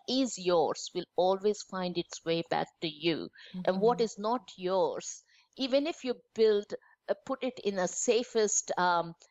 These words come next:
Speaker 1: safe in the world, it will find its way to leave you if it's not yours. So, you know, I always had this confidence that if he owed me, or if he, if,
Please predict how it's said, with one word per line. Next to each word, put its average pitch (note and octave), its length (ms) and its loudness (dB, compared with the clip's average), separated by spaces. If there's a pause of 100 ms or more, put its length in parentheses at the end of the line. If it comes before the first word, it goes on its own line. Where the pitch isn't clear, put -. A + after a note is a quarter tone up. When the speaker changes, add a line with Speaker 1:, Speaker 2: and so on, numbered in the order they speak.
Speaker 1:
safe A3+ 520 0
in F#3+ 120 -8
the E3+ 100 -6
world, F3+ 420 4 (400)
it B3+ 160 0 (140)
will G#3+ 180 4
find G3+ 400 -4
its - 260 -8
way F3+ 220 -2 (640)
to A3 80 -4
leave F#3 400 -4
you G#2 260 -8 (100)
if E3 140 0
it's - 240 -4
not E3+ 260 -2
yours. E2+ 360 -4
So, C4 240 2 (440)
you D4 120 -2
know, D4 260 4 (220)
I C4+ 360 2
always B3 520 0 (100)
had G#3+ 320 -2
this F#3 160 -8 (100)
confidence F#3+ 760 -4
that G3 160 2 (500)
if D4 200 0 (220)
he C4 300 2
owed F#3+ 260 4
me, B3+ 240 -2 (100)
or F3+ 220 2
if F#3 160 -6 (100)
he, G3 120 -16 (120)
if, G#3 140 -4